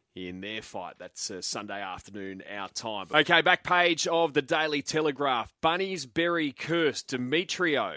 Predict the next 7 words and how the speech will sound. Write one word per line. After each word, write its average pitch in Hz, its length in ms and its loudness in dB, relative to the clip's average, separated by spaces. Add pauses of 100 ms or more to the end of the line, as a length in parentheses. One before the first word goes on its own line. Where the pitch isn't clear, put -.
(140)
earns 151 400 0
carrot. 151 540 0
This 147 160 0
story 156 480 6
saying 160 500 6
that, 123 340 2
uh, 131 160 8